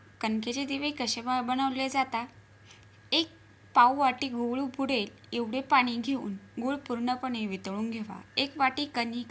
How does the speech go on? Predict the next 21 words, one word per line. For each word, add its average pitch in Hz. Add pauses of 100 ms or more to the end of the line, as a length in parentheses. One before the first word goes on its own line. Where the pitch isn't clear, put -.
अर्थात 277
गव्हाचे 214
पीठ 262
घेऊन 220
त्यात 214 (400)
चिमूटभर 302
मीठ, 269
दोन 233
चमचे 269
तूप 262 (140)
कणकेत 208
एकत्र 233
करून 208
गरज 262
लागेल 240
त्याप्रमाणे 226 (500)
गुळाचे 285
पाणी 220
टप्प्याटप्प्याने 220
घालून 226
कणिक 240